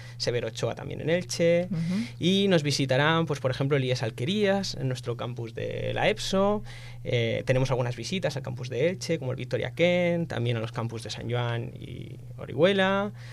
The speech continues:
Speaker 1: también nos visitará el ies La Asunción, y en mayo tenemos una feria tradicional que se hace cada dos cursos, que es la
Speaker 2: Ujú.
Speaker 1: Feria de Empleo y Educación de Crevillent-, de Crevillente,
Speaker 2: Ujú.
Speaker 1: donde también estaremos allí, pues,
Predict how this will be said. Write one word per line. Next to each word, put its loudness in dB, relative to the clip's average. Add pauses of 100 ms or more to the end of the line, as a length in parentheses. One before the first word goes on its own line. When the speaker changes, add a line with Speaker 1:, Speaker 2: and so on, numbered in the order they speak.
(140)
Speaker 1:
también 4
nos 4
visitará 0
el 0
ies 0
La 2
Asunción, 2
y 4
en 6
mayo 4
tenemos 0
una 2
feria 2
tradicional 2
que -2
se -2
hace 0
cada 0
dos 0
cursos, 2
que 2
es 4
la 8
Speaker 2:
Ujú. 2
Speaker 1:
Feria 6
de 2
Empleo 4
y 2
Educación 2
de 6
Crevillent-, 0
de -4
Crevillente, -2 (280)
Speaker 2:
Ujú. 2
Speaker 1:
donde 8
también 0
estaremos 0 (100)
allí, -8
pues, -4